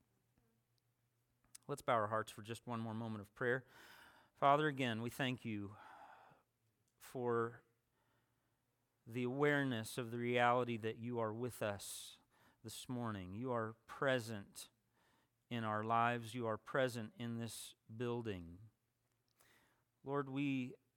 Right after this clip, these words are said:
are desirous of, of not just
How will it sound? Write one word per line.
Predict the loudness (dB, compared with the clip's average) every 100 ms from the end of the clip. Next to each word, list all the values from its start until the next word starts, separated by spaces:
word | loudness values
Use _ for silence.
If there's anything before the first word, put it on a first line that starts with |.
| _ _ _
are | 2 2
desirous | 2 -2 4 6 6 4 0 -2
of, | -4 -4 -8
of | -6 -4
not | -2 -2 -4
just | -4 -2 -2 -6 -10